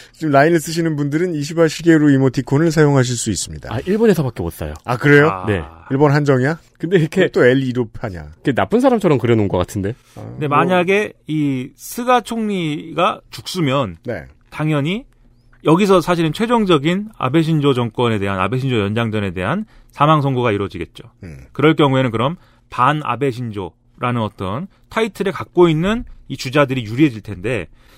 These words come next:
Speaker 3: 사실 이시바 시게루도 그렇고 기시다 우미오도 그렇고 그걸 노리고 이번에 총재 선거 나서는 거죠.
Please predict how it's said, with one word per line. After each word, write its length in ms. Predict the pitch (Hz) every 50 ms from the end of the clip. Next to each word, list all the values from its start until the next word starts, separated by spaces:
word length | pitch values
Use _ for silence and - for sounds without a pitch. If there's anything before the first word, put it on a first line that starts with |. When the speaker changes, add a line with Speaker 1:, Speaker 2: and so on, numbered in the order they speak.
| - _ _
Speaker 3:
사실 400 | - - 196 202 190 226 214 156
이시바 340 | 143 143 165 196 196 185 180
시게루도 460 | 156 175 160 165 151 147 131 135 113
그렇고 400 | 113 107 107 - - 156 190 196
기시다 340 | - - 131 139 151 147 139
우미오도 340 | 135 127 120 117 107 107
그렇고 280 | 95 92 85 - - -
그걸 280 | - - 113 147 160 131
노리고 320 | 117 117 151 180 208 208
이번에 240 | 151 117 120 113 107
총재 240 | - - 160 151 147
선거 220 | 131 123 117 113
나서는 340 | 92 90 95 117 127 135 120
거죠. 320 | 104 87 - 92 98 107